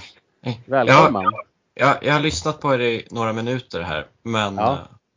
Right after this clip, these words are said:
Speaker 1: jag har, nej, jag har, jag har en följdfråga till Thomas fråga.
Speaker 2: Ja,
Speaker 1: Eh.
Speaker 2: du kan ta den nu.
Speaker 1: Yes. Eh, jag tänk-, tror du att det,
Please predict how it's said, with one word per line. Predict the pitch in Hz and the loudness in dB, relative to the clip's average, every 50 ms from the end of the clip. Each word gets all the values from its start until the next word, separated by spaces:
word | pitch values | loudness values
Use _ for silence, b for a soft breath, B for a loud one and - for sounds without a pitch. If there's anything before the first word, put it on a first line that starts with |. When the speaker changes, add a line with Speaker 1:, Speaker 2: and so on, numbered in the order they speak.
| _ _ _ _ _ | _ _ _ _ _
Speaker 1:
jag | - 123 120 | -4 -2 0
har, | 131 143 135 - - _ - | 2 0 0 -2 -6 _ -16
nej, | 85 107 117 104 | -12 -10 -10 -10
jag | - 117 | -8 -6
har, | 123 127 135 - | -4 -4 -4 -4
jag | - 120 | -2 -4
har | 127 123 | -2 -2
en | 120 113 | -2 -4
följdfråga | 110 - - 113 110 104 - - 123 120 120 104 98 90 | -6 -6 -6 -6 -6 -6 -8 -8 -4 -4 -4 -4 -4 -8
till | 85 - - - 101 98 90 - - _ _ | -10 -12 -14 -10 -10 -10 -10 -10 -14 _ _
Thomas | - - 117 110 98 90 82 - | -12 -8 -8 -6 -6 -8 -8 -10
fråga. | - - 85 82 78 71 95 - _ _ _ _ _ _ _ _ _ _ _ _ - | -10 -8 -8 -6 -6 -8 -8 -10 _ _ _ _ _ _ _ _ _ _ _ _ -4
Speaker 2:
Ja, | 110 110 123 143 - | -2 -2 -2 -2 -2
Speaker 1:
Eh. | - 101 101 98 - | -2 0 0 0 -2
Speaker 2:
du | 117 123 | -6 -6
kan | - 170 143 | -6 -6 -6
ta | - - 147 147 143 | 0 2 2 4 4
den | 127 113 113 | 2 0 -2
nu. | 127 139 123 110 _ _ _ _ _ _ _ b b b b _ - | -4 -6 -6 -8 _ _ _ _ _ _ _ b b b b _ -8
Speaker 1:
Yes. | 110 104 - - - - - _ _ _ _ _ _ - | -8 -8 -8 -8 -12 -12 -14 _ _ _ _ _ _ 0
Eh, | 120 | 2
jag | 123 120 117 110 - | 4 4 4 2 2
tänk-, | 131 131 120 - - B B B B B - - | 0 -2 -2 -4 -10 B B B B B -10 -4
tror | 131 147 147 139 135 | -2 0 0 0 2
du | 139 135 | 2 2
att | 127 123 - | 2 2 0
det, | 131 127 123 123 127 127 | 0 0 2 2 0 -2